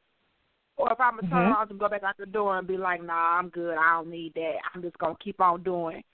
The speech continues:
Speaker 1: the things that I'm doing. I'm just gonna go
Speaker 2: But
Speaker 1: back into the things
Speaker 2: but
Speaker 1: that
Speaker 2: you
Speaker 1: I'm
Speaker 2: know
Speaker 1: doing."
Speaker 2: what?
Speaker 1: Because
Speaker 2: I, go ahead. I'm,
Speaker 1: and, and, and
Speaker 2: go
Speaker 1: I'm
Speaker 2: ahead.
Speaker 1: only
Speaker 2: I'm,
Speaker 1: saying
Speaker 2: I'm gonna
Speaker 1: that,
Speaker 2: let you
Speaker 1: I'm only
Speaker 2: finish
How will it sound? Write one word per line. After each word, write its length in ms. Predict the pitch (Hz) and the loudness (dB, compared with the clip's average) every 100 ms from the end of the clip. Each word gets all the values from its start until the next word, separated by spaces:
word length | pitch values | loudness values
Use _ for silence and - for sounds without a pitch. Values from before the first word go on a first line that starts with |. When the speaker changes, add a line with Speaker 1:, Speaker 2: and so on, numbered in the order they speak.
| _ _ _ _ _ | _ _ _ _ _
Speaker 1:
the 120 | 190 196 | -2 0
things 460 | 208 196 180 175 196 _ _ _ _ _ | -2 -2 -4 -8 -12 _ _ _ _ _
that 240 | 190 180 190 | -2 2 4
I'm 200 | 180 180 | 4 2
doing. 280 | 190 180 180 | 0 2 2
I'm 160 | 175 | 2
just 160 | 180 175 | -2 -6
gonna 160 | 180 170 | -6 4
go 140 | 180 | 4
Speaker 2:
But 100 | 185 | 6
Speaker 1:
back 200 | 180 180 - | 2 0 -4
into 680 | 180 180 - 202 185 170 165 _ _ 190 | -8 -8 -6 -2 0 0 -4 _ _ -4
the 60 | |
things 360 | 185 202 185 185 | 2 2 2 2
Speaker 2:
but 120 | 233 | 2
Speaker 1:
that 60 | 175 | 4
Speaker 2:
you 20 | |
Speaker 1:
I'm 120 | 170 | 2
Speaker 2:
know 80 | 277 | 4
Speaker 1:
doing." 120 | 190 | 6
Speaker 2:
what? 280 | 180 247 202 | 6 4 2
Speaker 1:
Because 160 | 240 240 | 0 0
Speaker 2:
I, 240 | 190 _ 180 _ _ _ _ _ _ _ _ _ _ _ _ _ _ _ _ _ | -4 _ -20 _ _ _ _ _ _ _ _ _ _ _ _ _ _ _ _ _
go 180 | - 349 | -2 0
ahead. 240 | 359 - - | 0 -4 -8
I'm, 180 | - 277 | -4 0
Speaker 1:
and, 120 | 277 | 0
and, 120 | - 285 - _ - | 2 -2 -4 _ -2
and 80 | 277 | 4
Speaker 2:
go 60 | |
Speaker 1:
I'm 80 | 302 | 4
Speaker 2:
ahead. 120 | - | 4
Speaker 1:
only 120 | 370 370 | 2 -2
Speaker 2:
I'm, 180 | 247 | -4
Speaker 1:
saying 180 | 269 311 | -4 -6
Speaker 2:
I'm 100 | 277 | -4
gonna 40 | 285 | -2
Speaker 1:
that, 60 | |
Speaker 2:
let 100 | 285 | 0
you 80 | 247 | 0
Speaker 1:
I'm 100 | 240 | 0
only 140 | 320 | 2
Speaker 2:
finish 180 | 175 151 | 2 2